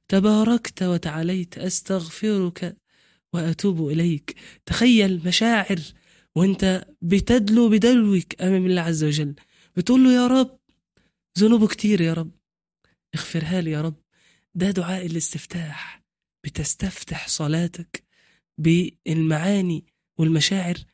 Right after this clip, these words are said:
اللي بتخلي قلبك يبدأ يستجمع الخشوع ويبقى في حالة روحانية، يقدر بعدها يستوعب الآيات اللي هتقرأ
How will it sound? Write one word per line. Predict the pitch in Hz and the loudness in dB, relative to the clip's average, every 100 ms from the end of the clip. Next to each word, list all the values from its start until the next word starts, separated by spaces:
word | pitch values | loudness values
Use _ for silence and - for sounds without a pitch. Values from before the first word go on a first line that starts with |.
| _ _ _ | _ _ _
اللي | 151 151 | -2 0
بتخلي | 151 147 - 196 185 | 2 0 -2 -4 -4
قلبك | 196 202 175 170 - - | -2 -2 -2 -6 -6 -4
يبدأ | 214 180 175 175 - _ _ _ _ - | -2 -2 -6 -8 -8 _ _ _ _ -4
يستجمع | 151 - 190 180 175 156 | 0 2 2 2 -2 -4
الخشوع | 147 143 - - 202 185 165 123 - _ _ _ _ | -6 -6 -10 -8 -6 -4 -4 -6 -14 _ _ _ _
ويبقى | 151 156 143 | 0 0 0
في | 156 | -4
حالة | - 208 196 170 | 0 2 2 0
روحانية، | 160 151 - 165 185 226 226 226 _ _ _ 170 | -2 -4 -4 -2 0 2 2 -2 _ _ _ 0
يقدر | 185 - 170 156 | 0 0 -4 -4
بعدها | 147 139 135 170 170 143 - - | -4 -4 -2 -2 -2 -6 -12 -4
يستوعب | 147 - 180 175 139 135 139 _ | 2 2 0 -2 -4 -8 -12 _
الآيات | 170 - 151 160 156 | -6 -2 -2 -2 -2
اللي | 156 143 | -4 -4
هتقرأ | 131 - 170 - 160 | -6 -6 -6 -4 -6